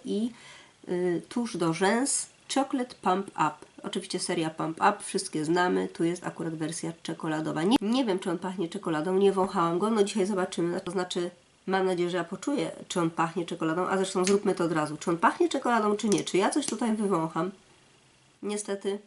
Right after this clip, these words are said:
nie czuję żadnego zapachu, ale nie wiem, czy ze względu na katar, czy jest po prostu bezzapachowy, więc nie <laughs> będę Was tutaj w błąd wprowadzać.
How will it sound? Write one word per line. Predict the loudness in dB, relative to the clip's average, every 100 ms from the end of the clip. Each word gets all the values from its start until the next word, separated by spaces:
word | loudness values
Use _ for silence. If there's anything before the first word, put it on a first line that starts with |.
| _ -2
nie | -2
czuję | -2 0 0 0
żadnego | -2 0 0 0
zapachu, | -2 0 -2 0 -4 -2
ale | 2 4 6
nie | 4 4
wiem, | 0
czy | 0
ze | 0
względu | 2 2 2 2
na | 4 4
katar, | 4 2 2 0 0
czy | 2
jest | 4 4 2 0
po | -2
prostu | -2 -2 0
bezzapachowy, | 2 2 2 0 2 2 4
więc | 2 4
nie | 4 6
<laughs> | 8
będę | 10
Was | 10 8
tutaj | 6 4 4
w |
błąd | 6 6
wprowadzać. | 6 4 6 6 2